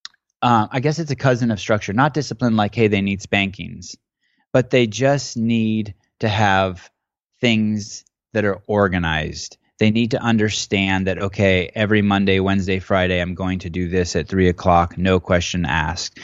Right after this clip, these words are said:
I know it sounds like structure, but it's also discipline because they're kids and they're not gonna wanna do it. So they have to, they have to start building habits of discipline. Uh,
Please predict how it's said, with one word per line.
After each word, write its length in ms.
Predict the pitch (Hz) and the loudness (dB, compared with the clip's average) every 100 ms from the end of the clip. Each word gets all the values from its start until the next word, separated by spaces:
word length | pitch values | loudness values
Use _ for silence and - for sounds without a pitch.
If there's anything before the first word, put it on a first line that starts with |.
| - | -6
I 120 | - 113 | 0 4
know 140 | 143 | 4
it 60 | 135 | 2
sounds 360 | - 120 123 | 0 0 0
like 160 | 127 120 | -2 -4
structure, 340 | - 120 - | -6 -6 -4
but 160 | 107 101 | -4 -4
it's 120 | 98 | -4
also 300 | 110 110 - | 0 0 0
discipline 500 | 104 95 95 - 82 | -2 -2 -4 -6 -6
because 240 | 90 110 | -2 0
they're 120 | 101 98 | 4 4
kids 320 | - 113 107 | 4 2 4
and 140 | 101 | 2
they're 80 | 95 | 2
not 260 | 95 95 98 | 4 2 2
gonna 160 | 101 | -2
wanna 360 | 92 90 87 87 | 0 0 0 0
do 220 | 80 78 | -2 -2
it. 180 | 76 - _ _ _ - - | -2 -6 _ _ _ -20 -8
So 120 | - | 0
they 100 | 98 | 2
have 280 | 92 117 117 | 2 0 2
to, 120 | 123 | 0
they 180 | 110 107 | 0 0
have 280 | 101 120 117 | 2 0 0
to 180 | 110 95 _ _ | -6 -8 _ _
start 360 | - 120 110 95 | -6 -2 -2 -2
building 320 | 110 107 107 | -2 -2 -4
habits 420 | 90 101 92 - | -4 -2 -2 -4
of 80 | 90 | -4
discipline. 440 | 87 - - 73 - _ _ _ _ - - - _ _ - | -4 -4 -8 -10 -12 _ _ _ _ -20 -20 -20 _ _ 2
Uh, 360 | 127 131 120 | 4 6 4